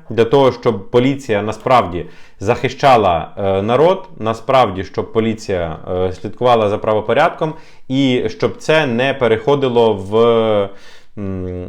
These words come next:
скажімо так, в якусь тіньову сторону, в якийсь кримінал. Бо ми знаємо на прикладах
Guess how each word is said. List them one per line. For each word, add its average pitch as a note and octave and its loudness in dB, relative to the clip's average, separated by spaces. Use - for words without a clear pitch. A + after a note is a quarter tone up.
скажімо A2+ 0
так, C#3 0
в - -4
якусь B2+ -2
тіньову C#3+ 0
сторону, C#3+ 4
в G2 0
якийсь A#2+ -6
кримінал. A#2+ -2
Бо G#2+ 0
ми C#3+ 2
знаємо B2 0
на G2+ -2
прикладах G2+ -4